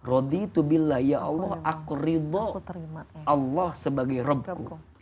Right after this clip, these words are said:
Speaker 1: Aku ridho terima Nabi Muhammad sebagai utusan.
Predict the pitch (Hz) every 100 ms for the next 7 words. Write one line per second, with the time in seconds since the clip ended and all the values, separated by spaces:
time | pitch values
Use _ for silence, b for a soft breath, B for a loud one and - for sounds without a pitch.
0 | b b b - 151 - 156 160 151 147
1 | 214 208 - 160 208 208 170 147 143 143
2 | 143 175 180 175 156 143 135 131 139 143
3 | - 123 - 117